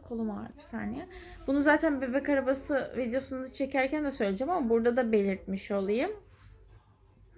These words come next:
Bak şunun sesini bir kısayım da. Şöyle, e, biz annemle bakarken babana da at dedi. Ben çok kararsız kalmıştım. Çünkü ben,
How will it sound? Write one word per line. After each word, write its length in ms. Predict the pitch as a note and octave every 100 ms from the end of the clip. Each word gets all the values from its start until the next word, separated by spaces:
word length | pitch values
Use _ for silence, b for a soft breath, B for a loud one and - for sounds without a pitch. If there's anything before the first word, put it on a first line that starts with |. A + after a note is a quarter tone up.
| - - - - _ - -
Bak 180 | B3 -
şunun 200 | B3+ B3
sesini 440 | C4+ B3 A#3+ A3+
bir 100 | -
kısayım 520 | - - - A#3 A3+
da. 80 | G#3+ A3+ - _ - - b b b - -
Şöyle, 640 | - - C#4+ D4+ D4 D#4 F#4+ - -
e, 320 | - B3 B3 B3
biz 480 | A3 A3+ A#3 C4 B3+
annemle 520 | B3+ B3+ C#4 C#4+ C4
bakarken 680 | C#4 D4 D4+ C#4+ E4+ F4+
babana 440 | C#4+ B3 C4 C4+ C4
da 80 | G#3
at 280 | G3 -
dedi. 220 | G3 G3 G#3
Ben 200 | A3 A3
çok 240 | B3 -
kararsız 520 | A3+ G#3 G#3 - A3+
kalmıştım. 460 | - A3 F#3+ F#3+ G3+
Çünkü 280 | - A#3 A#3
ben, 260 | A#3 A#3+